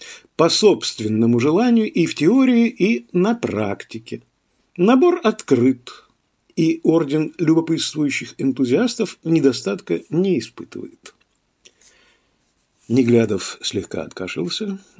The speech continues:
элегантным жестом взял из воздуха стакан воды, отпил из него и вновь заставил исчезнуть, а затем невозмутимо продолжил. Если говорить о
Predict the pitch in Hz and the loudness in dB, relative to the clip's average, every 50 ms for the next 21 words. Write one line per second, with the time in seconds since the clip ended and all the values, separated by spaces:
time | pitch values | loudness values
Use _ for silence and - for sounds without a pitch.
0 | _ _ _ _ - - 160 175 175 190 226 226 214 - - 123 113 95 98 101 | _ _ _ _ -4 2 2 2 2 2 0 -2 0 0 0 0 0 0 0 -2
1 | 95 87 - - 101 101 95 90 104 98 - - - 95 101 101 92 98 101 92 | -2 -2 -4 -6 -6 -6 -4 -4 -4 -4 -4 -6 -6 -8 -6 -4 -4 -4 -4 -4
2 | 92 92 87 - 101 90 - - 101 87 - 98 90 85 85 87 90 87 90 120 | -6 -8 -10 -10 -10 -10 -8 -10 -10 -10 -8 -10 -10 -10 -8 -8 -8 -4 -2 0
3 | 175 214 214 208 - _ _ _ _ _ - - - _ _ 135 120 120 - - | 0 0 -2 -4 -10 _ _ _ _ _ -20 -20 -20 _ _ -6 -4 -4 -6 -10
4 | - 95 90 92 104 117 135 156 175 196 208 226 240 233 220 233 - _ _ _ | -10 -10 -8 -4 -4 -2 -2 -2 -4 -2 0 0 0 -2 -2 -6 -12 _ _ _
5 | _ _ _ _ _ _ _ _ _ 220 262 285 294 - 156 143 165 170 190 208 | _ _ _ _ _ _ _ _ _ 0 0 0 0 -4 -6 -4 0 0 2 2
6 | 220 208 - 233 - - 139 127 120 113 - - 113 98 107 113 123 135 147 - | 0 -2 -6 -12 -10 -4 -2 0 0 0 -2 -4 -2 0 2 2 0 0 -2 -8
7 | _ _ _ _ _ _ _ - 165 - - - - 104 107 101 95 92 87 92 | _ _ _ _ _ _ _ -6 -4 -2 -2 -4 -2 -2 -2 -2 -2 -2 -4 -6
8 | 95 92 - _ _ _ _ - - - _ 151 151 156 156 151 139 165 165 160 | -8 -8 -10 _ _ _ _ -20 -20 -8 _ 0 2 2 2 2 4 2 2 2
9 | - - 294 339 339 311 269 - - _ _ _ _ _ _ _ _ _ 190 190 | 2 0 2 2 2 2 -2 -4 -4 _ _ _ _ _ _ _ _ _ 2 4
10 | 185 190 190 196 233 233 254 277 269 269 262 254 233 233 196 185 185 - 87 87 | 4 4 4 4 2 2 2 2 2 2 2 0 -2 -2 -2 -2 0 0 0 -2
11 | 80 170 170 - _ _ _ _ - - _ - 127 151 147 - 165 151 147 165 | -2 -6 -12 -16 _ _ _ _ -20 -20 _ -4 -2 0 0 0 0 2 2 4
12 | 156 165 170 170 175 165 123 - - - - - - - _ _ _ - 147 143 | 4 6 6 6 4 4 2 -2 -6 -8 -8 -8 -12 -14 _ _ _ -2 2 2
13 | 147 147 143 135 131 | 4 4 2 0 -2